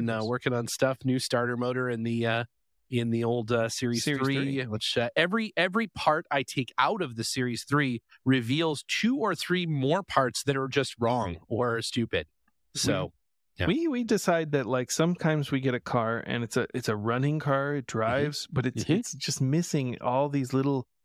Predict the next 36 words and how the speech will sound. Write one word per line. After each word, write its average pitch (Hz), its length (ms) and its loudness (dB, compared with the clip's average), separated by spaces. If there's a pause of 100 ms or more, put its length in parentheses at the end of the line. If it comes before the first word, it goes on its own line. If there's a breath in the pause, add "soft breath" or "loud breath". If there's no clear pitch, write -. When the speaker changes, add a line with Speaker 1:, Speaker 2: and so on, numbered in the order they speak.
(120)
Speaker 1:
Yeah. - 60 2
Speaker 2:
tiny 143 260 2
screws 131 720 0
and 113 120 -2
little 139 280 0
clips 127 640 -2
and, 117 180 0
Speaker 1:
<laughs> 208 160 -2 (140)
Speaker 2:
you 139 100 2
know, 127 200 2
sometimes 151 440 0
bigger 131 300 0
pieces. 123 520 0
And 120 240 -2
you 120 140 0
wonder 135 320 0
if 117 140 -6
the 113 240 4
owner 127 340 0
was, 113 260 -2
like, 110 220 0
trying 123 300 0
to 120 120 -2
decide 113 480 0
how 110 200 -2
many 120 160 -2
parts 113 320 -2
they 123 120 0
could 117 160 -2
throw 117 360 0
away 120 280 0
before 123 300 0
it 120 60 0
would 117 160 -4
stop 113 280 -2
running. 135 380 0